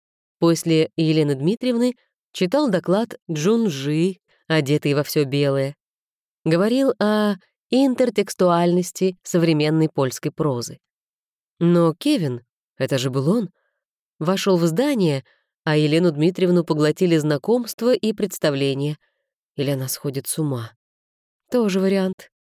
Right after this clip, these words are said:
Но, уехав не поняв, было нельзя. Люстра, зашипев, вдруг мигнула,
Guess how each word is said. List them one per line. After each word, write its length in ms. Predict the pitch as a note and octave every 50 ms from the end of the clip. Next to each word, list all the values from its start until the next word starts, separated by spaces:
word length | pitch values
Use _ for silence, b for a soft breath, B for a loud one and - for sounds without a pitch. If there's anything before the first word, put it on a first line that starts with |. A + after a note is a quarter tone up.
| _ _ _ _ _ _ _ _ _ _ _
Но, 320 | F#3+ F#3+ G3 F#3 F3+ F3+
уехав 460 | F3 E3+ D#3+ F3 F#3 F3 - F#3 - F3+
не 140 | F3 E3+
поняв, 640 | D#3+ - E3+ D#3 D3 D3+ D#3 E3+ G#3 A3 - - - _ _ _ _ _ _ _ _ _ _
было 280 | E3 D3 D#3 D#3+ D#3+
нельзя. 480 | E3 E3+ F3 E3 D3 C3+ C3+ B2+ B2 - _ _ _ _ _ _ _ _ _ _ _ _ _ _ _
Люстра, 560 | - E3+ F3 G3 A3+ A#3 A3 - - G3 F#3+
зашипев, 540 | F3+ F3+ F3 - F#3 F3+ - G#3 G#3+ A3 F3+
вдруг 340 | F3 D#3+ D#3 F3+ G3 F#3+ F#3
мигнула, 600 | F3 F3 D#3+ D3+ E3+ F#3 G#3+ B3 C4 C#4+ D4+ D4